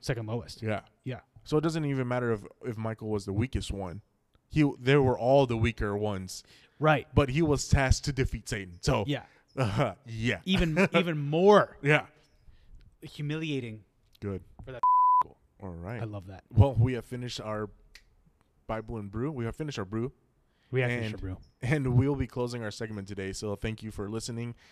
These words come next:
Speaker 2: and we'll see you next time as we continue with, uh, uh, with Daniel, you know, chapter three, and pick up where we left off. So let us close in prayer.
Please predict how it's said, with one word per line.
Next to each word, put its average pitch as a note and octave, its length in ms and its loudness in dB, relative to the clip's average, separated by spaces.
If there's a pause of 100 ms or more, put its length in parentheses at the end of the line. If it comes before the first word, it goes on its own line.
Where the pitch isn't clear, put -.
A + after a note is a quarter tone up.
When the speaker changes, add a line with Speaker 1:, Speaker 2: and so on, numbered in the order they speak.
(100)
Speaker 2:
and A#2 160 -4
we'll A2+ 80 -4
see B2 140 -8
you A#2+ 80 -4
next A2 240 -8
time G#2+ 340 -6
as G#2+ 160 -6
we G#2+ 80 -6
continue G#2+ 460 -8
with, G2 280 -6
uh, F#2+ 180 -4 (400)
uh, G2+ 180 -8
with F#2 200 -4
Daniel, C#3 420 -4 (100)
you G2+ 60 -14
know, F2+ 120 -12
chapter A2 300 -4
three, B2 580 -6
and G#2 240 -8
pick - 180 0
up G#2 120 -8
where G#2+ 80 -6
we G2+ 140 -6
left F#2+ 260 -8
off. - 240 -12 (480)
So G#2 180 -10
let G#2+ 140 -6
us G#2 80 -12
close G2+ 220 -12
in F2+ 100 -12
prayer. F2+ 340 -14